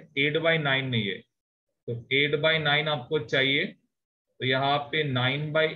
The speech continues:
eight आपने लिखा, पहले से एक फ़ोर नीचे था denominator में, तो ये जो thirteen point six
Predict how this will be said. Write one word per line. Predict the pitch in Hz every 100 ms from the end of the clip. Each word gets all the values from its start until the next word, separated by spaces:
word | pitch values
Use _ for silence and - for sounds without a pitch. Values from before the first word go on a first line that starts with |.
| -
eight | 139 160 160
आपने | 147 139 147
लिखा, | 139 127 151 220 - _ _ _ _ _ _ _ _ _
पहले | 156 151 160 175
से | 196 196 175
एक | 180 - _ _ _ _ -
फ़ोर | 175 180
नीचे | 160 156 - 165 165
था | 120
denominator | 117 120 127 131 131 120 117 110
में, | 98 92 - _ _ _ _ _ _ _ _ _ _ _ _ _
तो | 127 - - - _ _ _ _ _
ये | 110 143 175 180
जो | 151 160 165 165
thirteen | 151 139 123 165 170 175
point | 160 147 147 135
six | - 156 165 -